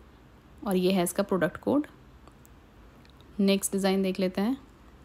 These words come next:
इस टाइप का मैंने आपको एक, अ, वाइट गोल्ड के ऊपर भी दिखाया था सेम डिज़ाइन, लेकिन ये जो है येलो गोल्ड में है। वाइट गोल्ड के भी इस टाइप के सेम डिज़ाइन अवेलेबल है और इसका अप्रॉक्सीमेट प्राइस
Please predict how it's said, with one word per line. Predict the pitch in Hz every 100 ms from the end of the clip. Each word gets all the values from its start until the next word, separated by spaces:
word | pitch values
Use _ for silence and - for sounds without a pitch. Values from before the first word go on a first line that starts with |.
| - - - - - - - -
इस | 220
टाइप | 226 220
का | 233
मैंने | 220 196 208 214
आपको | - 190 - 202 196
एक, | 202 196 -
अ, | 196 190
वाइट | 175 180 196 208
गोल्ड | 214 208
के | 208
ऊपर | 202 196
भी | 190
दिखाया | 196 190 190 185
था | 202
सेम | 202 196 190 190
डिज़ाइन, | 185 175 247 262
लेकिन | 196 180 185
ये | 180 190 202 220 - - -
जो | 190
है | 196 233
येलो | 208 180 180
गोल्ड | 175 180 180
में | 175
है। | 175 190 - - - 202
वाइट | 190 185
गोल्ड | 196 190 185
के | 196
भी | 185 208
इस | 185 -
टाइप | 185 180
के | - 185
सेम | - 185 180
डिज़ाइन | 180 180 185 -
अवेलेबल | 180 170 165 175
है | 175 175 - - - - - - - - - -
और | 180 180
इसका | - 208
अप्रॉक्सीमेट | - 190 190 190 - 247 262
प्राइस | - 190 180